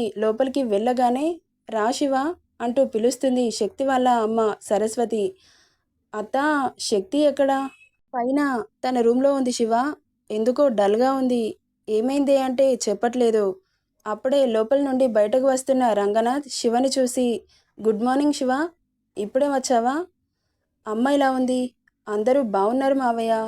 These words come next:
"సరే రా, కూర్చో, టిఫిన్ చేద్దాం." "ఇప్పుడే చేశాను మావయ్య, మీరు తినండి" అంటూ శక్తి రూమ్కి వెళ్ళాడు శివ. పాప బెడ్ మీద అటువైపు తిరిగి ఏడుస్తూ ఉంది. డోర్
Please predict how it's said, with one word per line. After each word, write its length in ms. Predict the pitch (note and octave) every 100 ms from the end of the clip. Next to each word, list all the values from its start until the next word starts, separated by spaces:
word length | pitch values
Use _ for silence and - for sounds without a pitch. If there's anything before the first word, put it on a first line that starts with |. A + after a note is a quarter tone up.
| A3 _ _ _ -
"సరే 360 | - A#3+ A3 C#4
రా, 140 | C#4 C4+
కూర్చో, 380 | C4+ B3 C4+ D#4 F4+ _ _ _ _ A#3
టిఫిన్ 280 | A3 C4+
చేద్దాం." 380 | D4 C4+ A#3 A3 G3 - _ -
"ఇప్పుడే 300 | G#3+ - C#4+
చేశాను 440 | B3+ A3+ C#4 C#4
మావయ్య, 360 | C4+ B3+ B3 A3+ A3+ A3 B3+
మీరు 180 | A#3+
తినండి" 440 | A#3 A3+ B3+ B3 G#3+ - A3
అంటూ 220 | A#3 C4
శక్తి 380 | B3+ A3 G3+ C#4+
రూమ్కి 320 | C#4 B3 C4 B3
వెళ్ళాడు 440 | G3+ G#3 A#3 B3
శివ. 260 | C4 A#3+ A3 G#3 - _ _ _ -
పాప 260 | A#3 A#3 C#4 C4
బెడ్ 320 | G3 G#3 G3+
మీద 220 | C4+ C4+ C4 B3 -
అటువైపు 440 | A3 A3 G#3 A3+
తిరిగి 360 | C4 C4 A#3+ B3+ -
ఏడుస్తూ 380 | G#3 A#3+ B3+ B3+
ఉంది. 280 | A#3+ A3+ A3 G3 _ _ _ -
డోర్ 320 | G#3 B3 C4